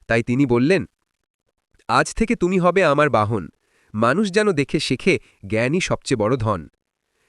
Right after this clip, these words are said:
সেদিন থেকেই পেঁচা শুধু একটুখানি পাখি নয়, সে হয়ে উঠল লক্ষ্মীর বাহন, বুদ্ধি, সততা ও প্রকৃত সম্পদের প্রতীক। আর আজও রাতের নীরবতায় পেঁচার ডাক যেন মনে করিয়ে দেয়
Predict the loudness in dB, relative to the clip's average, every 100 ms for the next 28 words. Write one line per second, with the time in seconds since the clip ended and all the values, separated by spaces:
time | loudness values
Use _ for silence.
0 | _ -6 -2 0 -2 -2 -2 -2 -4 _
1 | _ -2 0 0 -2 -2 0 0 0 -4
2 | -6 -4 -2 -2 -2 -4 -4 -6 _ _
3 | _ _ _ -14 -6 -2 -2 0 -2 -2
4 | 0 -2 -2 _ 0 0 0 -4 -4 0
5 | -2 -2 -8 -12 _ _ _ -4 0 0
6 | 0 -6 -6 _ _ -8 -4 -2 0 -2
7 | -4 _ _ -8 -4 -2 -2 -4 -4 -4
8 | -4 -2 -2 -2 -4 -4 -6 _ _ _
9 | _ _ _ -2 0 2 0 2 2 2
10 | 2 2 2 2 2 2 0 -2 _ -4
11 | -2 0 0 2 0 0 -2 -2 -2 -2
12 | -2 -2 0 0 -2